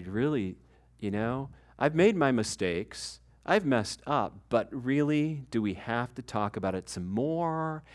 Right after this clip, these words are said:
Can't we just move on and get on with life and get beyond that?" Because it's a lot easier to just, you know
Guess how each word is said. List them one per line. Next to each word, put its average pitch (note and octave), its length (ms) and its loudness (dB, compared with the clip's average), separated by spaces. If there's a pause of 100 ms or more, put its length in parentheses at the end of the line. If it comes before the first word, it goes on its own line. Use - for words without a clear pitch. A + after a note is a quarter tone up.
(200)
Can't C3 200 0
we B2 80 0
just G2 240 -4
move A2+ 400 0
on F#3 840 2 (320)
and A2 180 2
get A#2 160 6
on E3+ 400 6
with F3+ 240 0
life G#2+ 760 4 (260)
and A#2 240 2
get A2+ 240 0
beyond A#2 600 6
that?" F#2 400 4 (240)
Because D3 580 2
it's C#3 160 2
a D3 60 6
lot F#3 260 8
easier G#3+ 380 4
to B2 100 2
just, D3 320 4 (380)
you D#3+ 100 4
know D#3 300 8